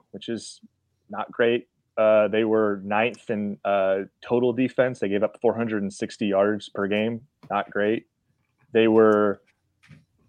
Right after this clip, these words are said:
more respectable against the run, seventh, a hundred and seventy yards per game. Uh, against the pass, not great, two hundred eighty-eight yards per game. That was eleventh. So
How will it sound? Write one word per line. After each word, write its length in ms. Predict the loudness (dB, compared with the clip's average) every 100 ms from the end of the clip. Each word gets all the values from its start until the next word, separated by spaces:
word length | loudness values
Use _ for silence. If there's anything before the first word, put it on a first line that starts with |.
| _
more 220 | 6 8
respectable 680 | 8 6 8 6 6 4 6
against 260 | 6 4 0
the 80 | 2
run, 380 | 6 6 4 2
seventh, 420 | 6 6 6 0
a 80 | 0
hundred 260 | 0 -2
and 80 | -4
seventy 380 | 0 2 2 -2
yards 340 | 0 -2 -4
per 160 | -8 -6
game. 380 | -4 -4 -6 -10 _ _ _
Uh, 180 | 2 4
against 280 | 4 2 0
the 80 | -2
pass, 480 | 4 6 4 2 -10 _ _
not 240 | 0 0 2
great, 360 | 2 2 0 -4
two 80 |
hundred 240 | -2 0 0
eighty-eight 400 | 2 4 4 4
yards 240 | 4 2
per 140 | -2 0
game. 200 | 0 2
That 120 | 0
was 100 | 2
eleventh. 440 | 4 2 2 -4
So 340 | 2 6 6